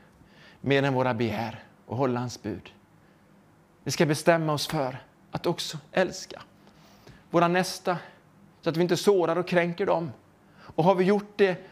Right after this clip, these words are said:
så ska vi låta oss förändras och ändra på oss så att vi inte offrar andra, säljer andra, gör oss av med andra, utan offrar oss för dem, går in i deras nöd, betjänar dem, visar att vi är förändrade.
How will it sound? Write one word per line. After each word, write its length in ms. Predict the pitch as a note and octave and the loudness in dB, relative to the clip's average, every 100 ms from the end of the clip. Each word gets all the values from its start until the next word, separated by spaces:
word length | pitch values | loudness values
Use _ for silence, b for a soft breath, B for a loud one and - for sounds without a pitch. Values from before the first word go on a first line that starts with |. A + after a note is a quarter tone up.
| B | B
så 160 | G3 | 0
ska 140 | F3+ F#3 | 4 4
vi 80 | F#3 | 6
låta 280 | G#3 F3+ | 4 0
oss 120 | E3+ - | -4 2
förändras 720 | G3+ G3 G3 F#3+ D3 - - B B | 2 2 2 0 0 -4 -12 B B
och 160 | - E3+ | -2 4
ändra 380 | G#3+ G3 F3 G3 | 4 4 4 2
på 300 | G3+ G3 F#3 | 4 4 2
oss 300 | D3+ - - B B | -2 -6 -12 B B
så 100 | G3 | 2
att 60 | F#3 | 4
vi 60 | |
inte 140 | G#3+ G3+ | 4 4
offrar 540 | B3+ C4 - G#3+ B3 | 4 2 2 2 4
andra, 460 | B3+ A3 G#3 F3 D#3 - - B B | 4 2 2 2 0 -8 -20 B B
säljer 520 | - - B3+ A#3+ A#3 | -2 4 4 4 2
andra, 460 | A#3+ A3+ F#3+ G3 D#3+ - - | 4 4 2 2 0 -4 0
gör 160 | G3 A3 | 2 4
oss 160 | G#3 | 4
av 260 | A#3+ A#3+ A#3 | 2 2 2
med 120 | A#3+ | 0
andra, 400 | A3 G3+ G3+ D#3+ B B B | 0 2 2 2 B B B
utan 260 | G#3+ A3+ G#3+ | 2 4 4
offrar 440 | A#3 C4+ C#4 A#3 | 4 2 2 2
oss 160 | B3 A#3+ | 2 2
för 280 | A#3+ B3+ C4 | 2 4 4
dem, 300 | A#3+ F#3+ C3+ B B B | 2 0 -6 B B B
går 220 | A3+ A#3 | 4 4
in 240 | C4+ C4 | 4 2
i 60 | C4+ | 4
deras 280 | C4 A#3+ G#3+ | 4 2 4
nöd, 460 | B3 B3+ A3+ C#3 - B B | 4 4 2 -4 -8 B B
betjänar 680 | A3 A#3 - C#4 C#4 B3+ B3 | 2 4 4 4 4 2 2
dem, 360 | A#3 G3 A#2 G#2+ B B | 2 2 -4 -8 B B
visar 600 | E3 C#4 D4+ G#3+ - C#4 | 4 6 4 0 4 4
att 160 | B3 A#3 | 4 2
vi 80 | |
är 60 | A#3 | 0
förändrade. 720 | A#3 B3+ C4 B3 B3 A#3 F#3+ | 4 4 4 0 2 4 2